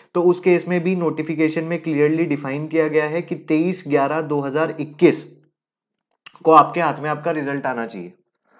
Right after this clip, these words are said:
अगर तेईस ग्यारह दो हज़ार इक्कीस के हाथ में, के, अ,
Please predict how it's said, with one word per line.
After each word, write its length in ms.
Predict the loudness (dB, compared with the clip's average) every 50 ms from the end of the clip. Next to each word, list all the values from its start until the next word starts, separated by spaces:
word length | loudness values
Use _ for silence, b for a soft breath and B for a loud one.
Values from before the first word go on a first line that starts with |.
| b b b b b b b b 0
अगर 240 | 0 2 2 0
तेईस 300 | 0 2 2 4 4 2 4
ग्यारह 240 | 2 4 4 4 2
दो 160 | 2 2 2
हज़ार 200 | 2 2 0 -2
इक्कीस 300 | -4 -4 -6 -6 -6 -4
के 100 | -4 -2
हाथ 220 | -2 -2 -2 -4 -8
में, 460 | -12 -12 -14 -10 -8 -6 -6 -6 -4
के, 120 | -4 -4
अ, 340 | -4 -6 -8 -8 -6 -6